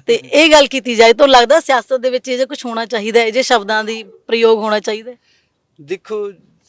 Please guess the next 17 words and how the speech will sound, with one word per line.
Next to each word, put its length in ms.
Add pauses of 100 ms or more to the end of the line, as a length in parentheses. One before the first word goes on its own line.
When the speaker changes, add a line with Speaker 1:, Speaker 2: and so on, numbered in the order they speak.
(520)
Speaker 2:
ਸਿਆਸਤਦਾਨ 1080 (100)
ਬੜੇ 240
ਹੁਣ 120
ਸਿਆਣੇ 480
ਹੋ 180
ਗਏ 220
ਆ, 80
Speaker 1:
ਹਮ। 200 (480)
Speaker 2:
ਉਹਨਾਂ 220
ਨੂੰ 140
ਇਹ 80 (160)
ਲੱਗਦਾ 380
ਹੈ 80
ਕਿ 160
ਫਿਊਚਰ 560
ਹੈ, 140
ਅਗਰ, 240